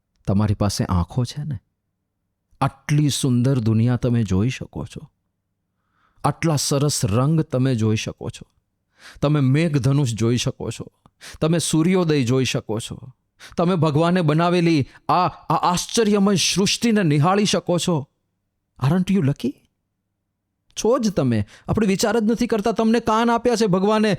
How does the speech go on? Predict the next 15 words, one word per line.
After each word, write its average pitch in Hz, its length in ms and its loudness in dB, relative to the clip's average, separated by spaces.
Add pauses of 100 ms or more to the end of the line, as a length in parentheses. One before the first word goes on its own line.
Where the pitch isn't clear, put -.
(180)
દુનિયાની 220 420 2
અંદર 220 240 2
કરોડો 226 680 2
લોકો 214 360 2
બહેરા 170 460 2
છે, 156 340 0 (140)
નથી 165 240 2
સાંભળી 135 380 2
શકતા. - 520 -6 (2250)
એની 135 200 0
કમ્પેરિઝનમાં 160 800 2 (1080)
you 160 100 0
are 165 240 -4
so 220 240 0
lucky. 196 420 -6